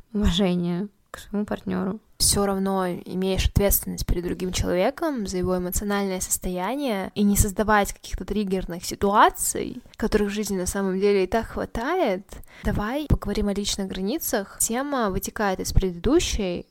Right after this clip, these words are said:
Speaker 2: Ты сказала, и я же с тобой согласилась, что в паре ответственны друг перед другом за эмоциональное состояние каждого.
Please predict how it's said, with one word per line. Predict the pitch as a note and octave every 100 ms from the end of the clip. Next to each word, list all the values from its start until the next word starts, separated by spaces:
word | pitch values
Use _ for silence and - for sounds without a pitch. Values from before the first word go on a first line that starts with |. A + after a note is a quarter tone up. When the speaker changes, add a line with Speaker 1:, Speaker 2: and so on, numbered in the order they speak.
| -
Speaker 2:
Ты | A3+
сказала, | - G#3+ G#3+ G#3+ C4+ B3+ A3+
и | - G3+
я | G3+ G3+ G3+ G3 G3+ G#3 G#3+
же | G#3+
с | G3+
тобой | G3 F#3
согласилась, | G3 G3 F#3+ - A#3+ C#4
что | A3+
в | -
паре | - G#3+ C4+ C#4+
ответственны | - G3 - G#3+ A3+ - A3
друг | G3+ G3 G3+ -
перед | G3+ F#3+
другом | G3 A3+ B3 A#3+ G3+
за | G3 G3 G3+
эмоциональное | G#3 F#3+ G3+ G3+ F#3+ G#3 G3+
состояние | - - G#3 F#3 F#3+ F#3+
каждого. | F#3 F#3+ F3+ - - -